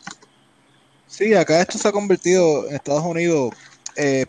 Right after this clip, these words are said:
especialmente esta acción de Kaepernick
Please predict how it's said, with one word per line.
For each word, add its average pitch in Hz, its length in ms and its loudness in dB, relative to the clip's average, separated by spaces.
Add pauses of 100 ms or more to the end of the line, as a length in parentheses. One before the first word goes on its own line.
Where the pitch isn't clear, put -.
(120)
especialmente 160 1000 -2 (240)
esta 170 500 -2
acción 160 380 -6
de 147 500 -2
Kaepernick 147 580 -6